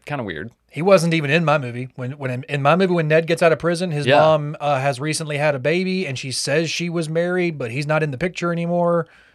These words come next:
Speaker 2: and it's just
Speaker 1: Mm.
Speaker 2: his mother there. So there is no, you know, George King's not even in my, in the movie I watched.
Speaker 1: Oh, wow.
Speaker 2: So.
Speaker 1: George King is kind of a big role because he kind of, uh,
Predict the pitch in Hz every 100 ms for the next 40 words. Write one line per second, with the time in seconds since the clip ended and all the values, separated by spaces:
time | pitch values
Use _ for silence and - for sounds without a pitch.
0 | - 127 113 117 160 - 143 123 147 123
1 | 113 107 104 120 123 143 147 127 120 113
2 | 110 135 127 110 101 127 156 135 156 143
3 | 127 117 127 113 113 101 - 113 117 110
4 | 104 101 98 - - _ - 151 101 135
5 | 117 - _ _ - 170 - 180 240 -
6 | 214 277 208 202 185 190 277 101 107 107
7 | 143 131 165 170 165 156 139 139 139 135